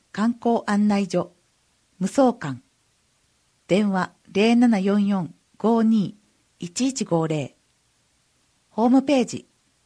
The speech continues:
サイトシーイング、エス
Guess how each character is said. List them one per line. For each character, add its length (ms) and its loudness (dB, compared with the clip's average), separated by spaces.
サ 300 -6
イ 80 -4
ト 120 -4
シ 180 -6
ー 240 0
イ 40 0
ン 140 0
グ、 240 -8
エ 80 -8
ス 260 -6